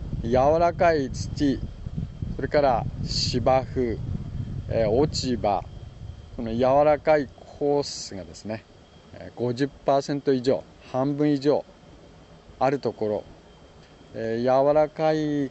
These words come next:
コースを歩いて、それから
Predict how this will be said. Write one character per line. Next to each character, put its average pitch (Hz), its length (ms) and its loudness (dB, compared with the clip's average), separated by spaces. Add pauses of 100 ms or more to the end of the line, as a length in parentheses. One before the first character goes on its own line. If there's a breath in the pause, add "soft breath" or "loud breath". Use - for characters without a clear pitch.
コ 139 180 0
ー - 20 0
ス - 160 -2
を 120 160 6
歩 131 140 0
い 113 160 -4 (180)
て、 113 280 -4 (960)
そ 127 60 -12
れ 127 40 -10
か 156 160 2
ら 147 220 4